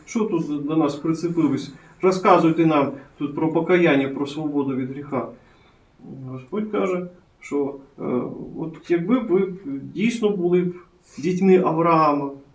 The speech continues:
дійсно б жили, як по заповідях. То і справи ваші були б відповідні.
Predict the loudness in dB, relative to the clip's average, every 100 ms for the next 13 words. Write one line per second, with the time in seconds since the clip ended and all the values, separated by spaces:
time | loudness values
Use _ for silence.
0 | _ _ _ -14 2 6 6 6 4 4
1 | 4 4 0 -2 0 0 0 0 2 4
2 | 2 0 -6 -6 0 4 4 2 6 8
3 | 8 6 4 2 -4 -4 -2 -2 -2 -6
4 | -4 -4 -4 -8 -12